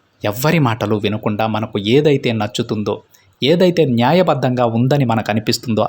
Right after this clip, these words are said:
ఆ పనులే చేద్దాం. స్-, బాబాగారు మనకు ప్రసాదించినటువంటి ఈ జీవితాన్ని సంతోషంగా గడుపుతాం. దానికి ఒక న్యాయం చేద్దాం.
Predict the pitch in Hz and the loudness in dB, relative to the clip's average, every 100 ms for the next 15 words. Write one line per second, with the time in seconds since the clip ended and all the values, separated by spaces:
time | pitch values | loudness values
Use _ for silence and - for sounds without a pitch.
0 | 110 113 110 113 113 104 98 98 101 - | 0 0 2 2 2 0 -2 -4 -6 -8
1 | _ _ _ _ _ - - 117 107 110 | _ _ _ _ _ -6 -6 -2 0 2
2 | 117 117 113 107 107 - - 101 131 127 | 2 2 2 2 0 -2 -2 0 2 2
3 | 120 117 110 110 110 107 104 101 104 110 | 2 0 0 0 0 0 0 0 -2 -2
4 | 127 120 117 113 117 110 117 151 147 123 | -2 -2 -2 -2 -2 -2 0 2 0 -2
5 | 107 104 98 - - - _ _ - - | -4 -2 -4 -4 -6 -8 _ _ -20 -20
6 | - _ _ 98 101 107 98 - 95 95 | -20 _ _ -6 -4 -2 -2 -4 -4 -2
7 | 107 104 95 104 - | 0 -2 -4 -6 -10